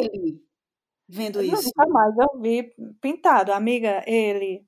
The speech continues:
Speaker 2: pagava, quando a gente não cozinhava, né? Porque ou a gente cozinhava e tinha um limite também pra gente comprar as comidas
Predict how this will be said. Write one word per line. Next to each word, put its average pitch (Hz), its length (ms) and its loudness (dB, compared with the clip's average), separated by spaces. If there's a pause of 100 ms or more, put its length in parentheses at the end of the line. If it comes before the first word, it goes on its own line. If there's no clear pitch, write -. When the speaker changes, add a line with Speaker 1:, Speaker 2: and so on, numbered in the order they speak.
Speaker 2:
pagava, 208 480 0
quando 208 220 -8
a 214 40 -8
gente 214 300 -8
não 208 180 -6
cozinhava, 220 580 -6
né? 196 280 -12
Porque 180 600 -10 (260)
ou 202 140 -4
a 202 80 -2
gente 196 280 -12
cozinhava 196 580 -8
e 202 80 -8
tinha 214 220 -8
um 220 60 -4
limite 214 420 -6
também 190 320 -10
pra 196 140 -10
gente 185 260 -14
comprar 175 380 -12
as - 120 -18
comidas 190 680 -16